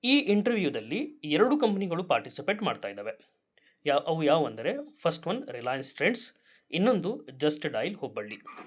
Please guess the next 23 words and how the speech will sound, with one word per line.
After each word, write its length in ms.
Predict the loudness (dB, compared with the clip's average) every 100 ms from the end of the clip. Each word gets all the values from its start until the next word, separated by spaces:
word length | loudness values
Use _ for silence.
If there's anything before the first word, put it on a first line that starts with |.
| -20 _
ಇವು 60 | 2
ಎರಡೂ 380 | 6 6 6 2
ಕಂಪನಿಗಳು 420 | 0 0 -2 -2
ಭಾಗವಹಿಸ್ತಾ 520 | -4 -6 -8 -10 -8
ಇದ್ದಾವೆ. 320 | -6 -6 -6 -10 _ _ -20 -20 _
ಇವ್ರಿಗೆ 360 | 0 2 2 0 -2 -4
ಇರುವ 260 | 0 4 4
ರಿಕ್ವೈರ್ಮೆಂಟ್ 680 | 4 4 6 6 4 0
ಏನಂದರೆ 600 | 0 -2 0 0 -2 -10 _ _ _
ಒಂದು 560 | 0 0 0 -4 -8 _ _ -6 -4
ರಿಟೇಲ್ 540 | 0 2 2 0 -8
ಸೇಲ್ಸ್ 420 | -4 0 0 0
ಎಕ್ಸಿಕ್ಯೂಟಿವ್, 720 | -6 -10 -12 -8 -6 -6 -8 _ _ _ _ _ -10
ಇನ್ನೊಂದು 680 | -2 2 2 2 -2 -6 _ _
ಫೀಲ್ಡ್ 640 | -6 -2 0 -2 -4 -10
ಸೇಲ್ಸ್ 440 | -6 -2 -2 -2 -6 -14
ಎಕ್ಸಿಕ್ಯೂಟಿವ್ 480 | -14 -12 -14 -6 -4
ಹುದ್ದೆಗಳಿಗೆ 580 | -4 0 -2 -2 -4 -4
ಇವರು 540 | -4 -6 -4 -4 -4
ಕ್ಯಾಂಡಿಡೇಟ್ಸ್‌ಗಳನ್ನ 800 | -8 -8 -6 -6 -8 -8 -8 -6
ಹೈಯರ್ 380 | -6 -6 -6 -2
ಮಾಡ್ತಾ 260 | 0 0 -2
ಇದ್ದಾರೆ. 340 | -8 -10 -12